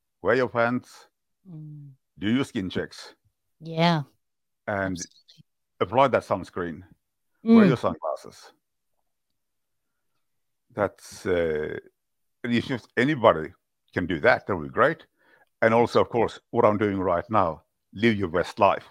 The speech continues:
Speaker 2: Yes.
Speaker 1: Don't put up, you know, don't make a buc-, bucket list that you never start working on. Get
Speaker 2: Mm.
Speaker 1: started on your work, bucket list now, because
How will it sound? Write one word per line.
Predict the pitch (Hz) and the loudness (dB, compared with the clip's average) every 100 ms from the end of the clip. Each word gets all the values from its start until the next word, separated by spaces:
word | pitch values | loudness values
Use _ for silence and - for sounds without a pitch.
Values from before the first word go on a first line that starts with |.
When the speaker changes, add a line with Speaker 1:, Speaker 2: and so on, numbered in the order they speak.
| _ _ _ _ _ | _ _ _ _ _
Speaker 2:
Yes. | - 151 - - - - _ _ _ _ 101 92 _ _ - | -16 -10 -8 -8 -10 -16 _ _ _ _ -20 -20 _ _ 2
Speaker 1:
Don't | 135 139 - - _ | 4 4 -2 -12 _
put | - 123 107 | -4 0 2
up, | 104 - _ _ _ 107 | 2 0 _ _ _ -6
you | 92 | -4
know, | 76 - | -6 -2
don't | 139 113 | -2 0
make | 113 104 | -2 -2
a | |
buc-, | 90 95 - | -6 -8 -2
bucket | 110 - 101 | 0 0 -2
list | 104 - | -8 -6
that | - | -8
you | 95 | -4
never | 92 73 | -4 -4
start | - 87 | -4 -2
working | 95 98 95 | 0 0 -2
on. | 73 - _ _ _ _ | -10 -14 _ _ _ _
Get | - 202 | -10 0
Speaker 2:
Mm. | |
Speaker 1:
started | 226 117 107 | 6 6 4
on | 98 | -2
your | 90 | 2
work, | 110 - - | 2 2 0
bucket | 104 - 92 | 0 0 -8
list | 87 - | -14 -10
now, | 80 76 67 - _ _ _ _ _ _ _ _ _ _ | -4 -2 -4 -8 _ _ _ _ _ _ _ _ _ _
because | 101 110 - | -10 -8 -10